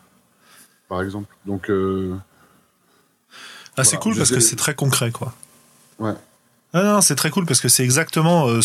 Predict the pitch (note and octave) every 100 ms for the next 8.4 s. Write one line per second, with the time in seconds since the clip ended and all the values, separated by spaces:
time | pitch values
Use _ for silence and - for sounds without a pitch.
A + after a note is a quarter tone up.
0 | - B2+ A#2 C#3+ D#3+ C3+ A#2+ A#2 C3 B2+
1 | B2+ B2 C3 B2 C3 A#2 B2+ B2+ C3+ A#2+
2 | G2+ - - - - - B2+ C#3 C3+ D#3+
3 | D#3 E3 - F3+ F3 C3+ A#2+ A2 G2 -
4 | - - - C3 C#3+ E3 D3 C3 C3 C3
5 | B2+ B2 D3+ C#3 A2+ A#2 A#2+ F3+ C#3+ C#3+
6 | G3 B2 G3+ A3 B2+ E3+ E3+ D3+ C3+ A#2+
7 | - A#3+ F#3+ A#2+ A#2+ G3 D3+ C3 C3 D#3
8 | G3+ G3+ A#2+